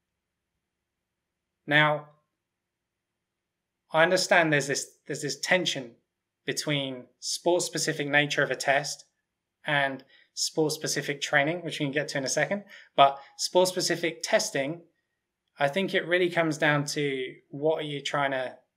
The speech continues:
make a decision about? Because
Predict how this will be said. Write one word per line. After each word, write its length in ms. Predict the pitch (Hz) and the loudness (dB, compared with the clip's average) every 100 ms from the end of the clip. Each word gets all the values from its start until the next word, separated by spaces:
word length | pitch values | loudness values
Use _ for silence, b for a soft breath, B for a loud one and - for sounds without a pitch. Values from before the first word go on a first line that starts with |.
| _ _ _ _ _ _ _ _ - | _ _ _ _ _ _ _ _ -4
make 240 | 135 131 | -4 -2
a 40 | |
decision 460 | 131 123 - 123 123 | -4 -4 -2 -4 -6
about? 380 | 113 117 127 - _ _ _ _ _ _ _ _ _ _ _ _ _ _ _ _ _ - | -6 -6 -8 -14 _ _ _ _ _ _ _ _ _ _ _ _ _ _ _ _ _ -10
Because 480 | 135 147 135 - | -4 -2 -2 -4